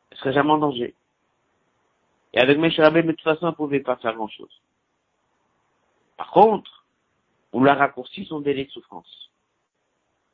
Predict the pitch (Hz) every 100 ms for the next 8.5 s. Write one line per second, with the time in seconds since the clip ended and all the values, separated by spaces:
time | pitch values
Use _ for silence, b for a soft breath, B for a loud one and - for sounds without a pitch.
0 | _ _ - 92 175 180 151 196 175 151
1 | - 151 175 180 165 165 175 190 175 156
2 | 151 151 143 - - - 135 120 - -
3 | _ _ _ _ _ - 156 165 160 -
4 | 135 - - - - _ _ _ _ _
5 | _ _ _ - 101 143 170 170 - 262
6 | 240 202 196 _ _ _ _ _ _ -
7 | 98 104 180 175 147 151 156 156 175 165
8 | 156 - 196 208 -